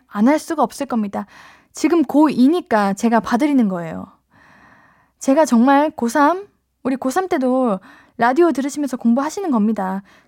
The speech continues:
내년에 제가 이오육님 이렇게 갑자기 부를 수 있어요. 그때 공부하고 계시길. 아셨죠? 제가 불시에 부릅니다.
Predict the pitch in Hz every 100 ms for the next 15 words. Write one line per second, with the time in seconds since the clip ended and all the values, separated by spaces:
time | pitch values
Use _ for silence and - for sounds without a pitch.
0 | - 226 277 269 240 349 - 233 220 -
1 | 311 320 285 349 254 254 330 370 247 208
2 | - _ _ _ _ _ _ - 311 392
3 | 262 - 220 - 370 320 - 226 269 254
4 | 196 - 190 175 185 - _ _ - 254
5 | 247 269 220 - 202 214 226 190 - 202
6 | 226 190 202 277 _ _ _ _ _ -
7 | 214 269 262 - 226 339 _ _ _ _
8 | _ _ _ - 220 202 - 226 226 269
9 | 220 185 - _ _ 226 247 226 185 175
10 | 214